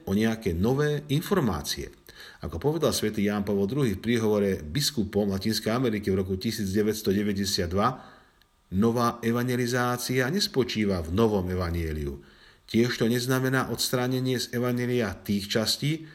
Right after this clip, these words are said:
ktoré súčasné myslenie považuje za ťažko priateľné. Preto potrebujeme nájsť spôsob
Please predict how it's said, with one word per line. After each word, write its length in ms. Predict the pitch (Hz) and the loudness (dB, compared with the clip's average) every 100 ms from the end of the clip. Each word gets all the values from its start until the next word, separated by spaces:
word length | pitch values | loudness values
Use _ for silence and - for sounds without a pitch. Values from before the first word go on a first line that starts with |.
| - - | -20 -8
ktoré 240 | - 107 98 | 0 2 2
súčasné 560 | - 202 180 143 - | 0 0 0 -2 0
myslenie 640 | 98 131 - 151 151 147 - | 0 0 0 -2 0 -2 -4
považuje 640 | - 104 127 135 156 156 | -2 0 2 0 0 -2
za 160 | 123 98 | -2 -2
ťažko 640 | 123 120 - 139 131 - | -2 -2 0 2 2 0
priateľné. 720 | 127 156 - - 71 - - - _ _ _ _ _ _ - - - - - - | 0 0 -2 -4 -8 -10 -14 -18 _ _ _ _ _ _ -20 -20 -20 -20 -20 -4
Preto 400 | - 196 101 98 - | 0 2 4 2 2
potrebujeme 640 | 101 160 104 107 104 101 | 2 4 4 4 4 4
nájsť 320 | 113 117 98 - | 2 2 2 0
spôsob 440 | - 135 143 156 | 2 2 2 0